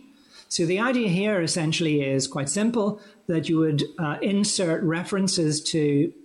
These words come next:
uh, economic and social rights in specific pieces of Assembly legislation, or indeed Westminster legislation,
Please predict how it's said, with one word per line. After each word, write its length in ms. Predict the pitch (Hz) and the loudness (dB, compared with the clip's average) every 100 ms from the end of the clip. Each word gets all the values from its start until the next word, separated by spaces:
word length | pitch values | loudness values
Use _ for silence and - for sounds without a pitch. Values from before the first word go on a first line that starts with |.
| - 160 | -10 -4
uh, 280 | 143 143 - 156 | -2 -2 -6 -6
economic 400 | 165 151 143 143 | -2 0 0 -2
and 100 | 139 | -2
social 460 | 160 135 151 143 | -2 0 0 0
rights 580 | 151 226 214 196 - - - - | 0 0 0 0 -4 -6 -16 -6
in 120 | 175 165 | -2 -2
specific 640 | - 165 220 214 190 - | -2 -2 0 0 -2 -2
pieces 420 | 214 254 247 175 | 0 0 2 0
of 180 | 175 147 | 0 0
Assembly 400 | 143 151 143 143 | -2 0 0 0
legislation, 680 | 131 123 - 131 127 143 - | 0 -2 -4 -2 -2 -4 -2
or 140 | 147 | 0
indeed 240 | 147 147 | 0 0
Westminster 540 | 143 143 - 139 - 135 | 0 -2 -4 -4 -4 -4
legislation, 720 | 135 - - 151 147 - | -6 -6 -6 -6 -6 -12